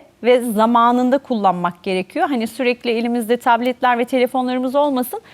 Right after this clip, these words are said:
Mümkün mertebe ben öğrencilerime, e, normal sözlükleri, e, açıp kullanmalarını, matbu sözlükleri yani basılı sözlükleri kullanmalarını tavsiye ediyorum. Çünkü benim masamda da sürekli,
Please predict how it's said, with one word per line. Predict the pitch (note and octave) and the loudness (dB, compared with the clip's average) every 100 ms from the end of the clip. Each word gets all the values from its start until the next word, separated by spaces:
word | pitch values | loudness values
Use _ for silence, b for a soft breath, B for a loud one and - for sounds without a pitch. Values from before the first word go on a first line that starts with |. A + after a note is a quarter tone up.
| B B | B B
Mümkün | C#4 E4+ F#4 F#4 | -2 0 -2 0
mertebe | D#4 C#4+ D4 D#4 | 2 2 0 2
ben | D#4 | 2
öğrencilerime, | C#4+ C4+ C4+ C4+ B3+ C#4 C#4+ E4 A4 B B B - | 2 2 2 2 0 0 2 0 -2 B B B -6
e, | A3 A3 | -2 0
normal | B3+ C#4 C#4 C#4+ | 2 4 4 2
sözlükleri, | C#4+ C#4 B3 B3+ B3+ B3+ B3+ B3 - _ | 2 2 2 0 0 2 2 2 -4 _
e, | G#3+ G3+ F#3+ | -4 -2 0
açıp | - A3+ A#3 - | -2 -6 -8 -6
kullanmalarını, | A3+ G3+ F#3+ G3 G3 F#3 F#3+ | -2 0 0 0 2 0 2
matbu | G3+ A3+ - D#4+ | 0 0 -2 -6
sözlükleri | - A3 F#3+ G3+ - F3 F3 | -2 -2 -2 -6 -6 -4 -4
yani | E3+ E3+ F#3 | -4 -8 -4
basılı | F#3+ - A3+ A#3 - - | -4 0 2 0 -2 -4
sözlükleri | F#3+ F3+ G3 - G3+ | -2 -2 -8 -6 -6
kullanmalarını | A3 G#3+ F#3+ F3+ F#3 F#3 F#3 | -6 -6 -4 -4 -4 -4 -4
tavsiye | F#3 F#3+ F3+ - G3 | -2 0 0 -4 -4
ediyorum. | F#3+ C4+ D#4 | -2 -2 -4
Çünkü | A#3 A3 | -8 -6
benim | G#3+ A3+ | -4 -2
masamda | A3 A3 A#3+ A3 A#3 | -2 0 -2 -2 -4
da | A3 | -6
sürekli, | - G3+ G3 B3+ | -8 -8 -4 -2